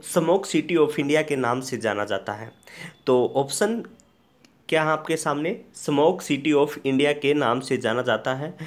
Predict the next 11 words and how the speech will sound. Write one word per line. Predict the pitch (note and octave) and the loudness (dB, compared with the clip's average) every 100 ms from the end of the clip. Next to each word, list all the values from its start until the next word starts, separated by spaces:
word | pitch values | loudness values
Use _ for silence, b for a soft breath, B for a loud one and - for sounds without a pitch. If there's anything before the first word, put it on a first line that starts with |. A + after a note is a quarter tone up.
| B B - | B B 0
तो | |
आपके | D#2+ D3+ - A3 | 2 2 0 -2
सामने | G#3 F#3 F#3+ | 0 0 0
ऑप्शन | F3+ C#3 C#3 F#3 | 0 -2 0 0
रहेंगे | F3 E3 E3+ E3+ | 0 0 0 -2
भाई | E3 E3 | -2 -4
दिल्ली, | C#3 C3 C#3+ F3 - - _ _ _ _ _ _ _ _ _ _ _ _ _ - B B _ | -2 0 0 -2 -6 -20 _ _ _ _ _ _ _ _ _ _ _ _ _ -20 B B _
लखनऊ, | C#3 C3+ D3 D3 E3 - - _ _ - | 0 0 2 2 2 -4 -18 _ _ 0
कोलकाता | C#3 C#3 D3 - D#3 D#3+ - - - | 0 2 -2 0 -2 -2 -6 -18 -2
और | C3 C3+ B2 | 2 2 0
मुंबई। | A#2+ A2+ G2+ G2 | -2 0 0 -2